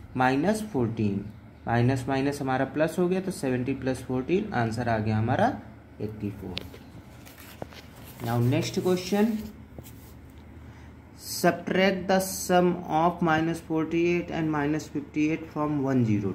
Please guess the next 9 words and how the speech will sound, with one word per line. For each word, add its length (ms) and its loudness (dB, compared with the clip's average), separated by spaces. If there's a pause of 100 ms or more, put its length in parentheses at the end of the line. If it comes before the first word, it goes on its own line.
two। 100 -6 (1600)
मतलब 380 2
माइनस 460 2
फ़ोर्टी 400 2
एट 160 2
और 180 0
माइनस 420 2
फिफ्टी 380 0
एट 180 2